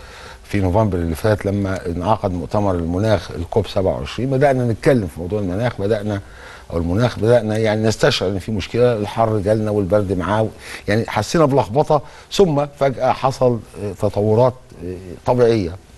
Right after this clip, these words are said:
آه، في خلال الأسبوع اللي فات. آه، في، حصل زلزال الكارثي في المغرب الشقيق، ثم الإعصار غير المسبوق في ليبيا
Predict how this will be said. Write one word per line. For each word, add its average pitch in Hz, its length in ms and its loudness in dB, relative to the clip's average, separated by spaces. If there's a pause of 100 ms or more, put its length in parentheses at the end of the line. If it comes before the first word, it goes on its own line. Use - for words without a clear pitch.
آه، 85 80 -4
في 95 220 -4
خلال 98 420 -2
الأسبوع 82 440 -6
اللي 85 140 -4
فات. 131 280 2 (580)
آه، 123 280 2 (280)
في، 110 100 -4 (160)
حصل 101 420 -2 (140)
زلزال 95 600 2 (140)
الكارثي 82 840 -6
في - 100 -12 (100)
المغرب 85 400 -4
الشقيق، - 540 -4
ثم 135 300 2 (600)
الإعصار 98 600 2 (200)
غير 123 180 2
المسبوق 95 460 -2 (120)
في 87 60 -6
ليبيا 92 380 -2